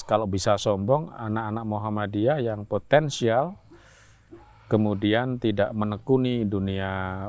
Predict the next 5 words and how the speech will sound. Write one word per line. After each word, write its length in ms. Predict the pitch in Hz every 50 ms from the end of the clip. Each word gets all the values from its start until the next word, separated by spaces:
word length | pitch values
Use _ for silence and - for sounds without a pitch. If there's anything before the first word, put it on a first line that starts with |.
| 117 -
partai, 560 | 131 139 143 - - 127 117 120 147 185 - - - - - 110
lebih 320 | 107 101 98 104 98 95
memilih 420 | 101 104 98 98 101 98 101 101 101
yang 180 | 98 98 98 95 95 104 - - - - - - -
zona-zona 1040 | - 113 104 101 98 104 101 95 95 104 98 95 98 98 98 98 98 98 98 95 95